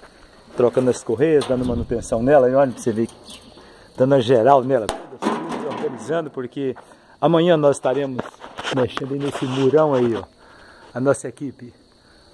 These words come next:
Hoje o A P não deu pra gente tá batendo laje lá e garrou bastante lá. O, o rapaz que mexe com eletricidade hoje que vai liberar pra gente lá. Então eu resolvi hoje tá dando uma organização aqui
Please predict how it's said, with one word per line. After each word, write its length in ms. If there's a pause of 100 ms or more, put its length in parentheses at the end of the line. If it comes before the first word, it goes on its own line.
Hoje 180
o 40
A 40
P 140
não 100
deu 140
pra 100
gente 220
tá 80
batendo 380
laje 360
lá 320
e 160 (400)
garrou 400
bastante 560
lá. 320
O, 120
o 60 (760)
rapaz 400
que 80
mexe 180
com 80
eletricidade 640
hoje 160
que 80
vai 80
liberar 380
pra 120
gente 280
lá. 180 (540)
Então 140
eu 40
resolvi 380
hoje 120
tá 120
dando 220
uma 280
organização 800
aqui 360